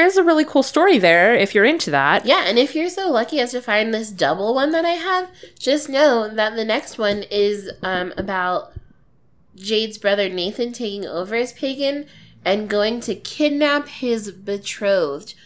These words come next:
Speaker 2: who he's supposed to have been married to since they were, like, kids.
Speaker 1: Fourteen, yeah.
Speaker 2: Yeah.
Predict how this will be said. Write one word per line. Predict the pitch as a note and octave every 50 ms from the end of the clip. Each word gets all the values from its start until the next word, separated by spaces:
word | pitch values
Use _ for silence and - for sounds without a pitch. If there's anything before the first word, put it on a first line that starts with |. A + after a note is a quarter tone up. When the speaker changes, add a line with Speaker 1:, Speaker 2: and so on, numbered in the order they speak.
| - _ _ _ _ _
Speaker 2:
who | - A3+
he's | A3 A3 A3+ A3+ A3+ -
supposed | G#3+ G3+ G#3 A#3 A3 A3 -
to | - A3+
have | G3+ F#3+ G3
been | F#3+ F#3+ F#3+
married | F#3 F#3 F#3+ F#3+ G3
to | - A3 F#3+ F#3+
since | F#3+ - F3 F#3+ G3
they | F#3 E3+
were, | D#3+ D3+ D3
like, | C#3+ C#3 - - -
kids. | - - - F#3 F#3+ G3+ A3
Speaker 1:
Fourteen, | A3 F#3+ F#3 - - G3 F3+ F3 E3+ E3
yeah. | D#3+ D#3 D#3+ D#3+ D#3 D#3+ E3 - _ -
Speaker 2:
Yeah. | - D#3+ E3 E3+ F#3+ F3+ C3+ -